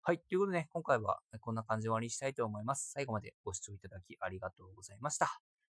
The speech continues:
よければね、えー、フォロー、ね、コメントいただけると嬉しいです。では、また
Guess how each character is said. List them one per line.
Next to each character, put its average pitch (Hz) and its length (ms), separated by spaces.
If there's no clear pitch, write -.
よ 190 100
け 208 80
れ 170 60
ば 117 80
ね、 113 180
え 92 180
ー、 - 80
フ 123 60
ォ - 20
ロ 107 240
ー、 - 40
ね、 - 100
コ 110 80
メ 101 100
ン 95 60
ト - 240
い - 20
た 101 80
だ 95 60
け - 100
る 139 80
と - 180
嬉 92 180
し 90 140
い 92 80
で 123 100
す。 - 240
で 185 100
は、 - 140
ま 101 100
た - 180